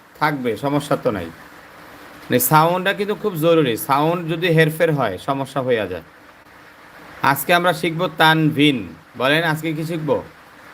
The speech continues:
তানভিন। তো আমরা গত ক্লাসে শিখছিলাম এক জবর,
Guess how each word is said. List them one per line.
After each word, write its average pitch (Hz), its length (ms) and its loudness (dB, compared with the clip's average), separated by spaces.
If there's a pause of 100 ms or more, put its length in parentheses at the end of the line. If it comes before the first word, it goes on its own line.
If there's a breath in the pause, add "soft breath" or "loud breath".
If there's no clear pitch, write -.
(100)
তানভিন। 131 720 2 (3000)
তো 165 140 0
আমরা 202 440 4
গত 175 280 2
ক্লাসে 208 460 -2
শিখছিলাম 156 680 -4 (1500)
এক 151 300 4
জবর, 143 420 0